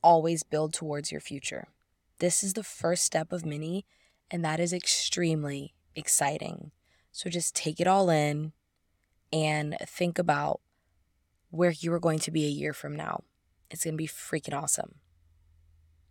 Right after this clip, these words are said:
And lastly, whether you have your job or not, do not be too hard on yourself. Every single person I talk to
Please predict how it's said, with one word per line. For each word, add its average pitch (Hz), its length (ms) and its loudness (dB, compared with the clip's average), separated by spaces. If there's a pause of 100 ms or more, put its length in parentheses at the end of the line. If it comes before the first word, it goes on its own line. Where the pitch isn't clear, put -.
(680)
And 175 220 0
lastly, 196 680 6 (880)
whether 185 340 10
you 175 220 4
have 170 260 8
your 226 140 6
job 160 380 12
or 180 140 4
not, 156 600 4 (420)
do 339 260 12
not 247 600 10 (440)
be 226 140 -2
too 233 240 2
hard 170 460 8
on 185 200 0
yourself. - 640 2 (840)
Every 254 560 8
single 208 680 6
person 185 560 2
I 175 140 4
talk 160 320 -4
to 190 400 -2